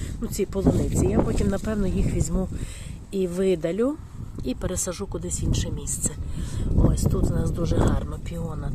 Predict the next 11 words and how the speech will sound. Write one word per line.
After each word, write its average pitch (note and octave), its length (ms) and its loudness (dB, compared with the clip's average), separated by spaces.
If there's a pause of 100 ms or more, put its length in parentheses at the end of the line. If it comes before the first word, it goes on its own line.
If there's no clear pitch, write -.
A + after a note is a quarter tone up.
(120)
теж - 140 4
проростає. - 840 6 (1500)
Тут A3 300 2
у - 120 2
нас - 120 0
вже - 240 2
зійшли - 500 0
нарциси, - 920 4 (1700)
тюльпани F#3 800 -4 (880)
і G#3+ 120 -2
гіацинти. E3 840 -6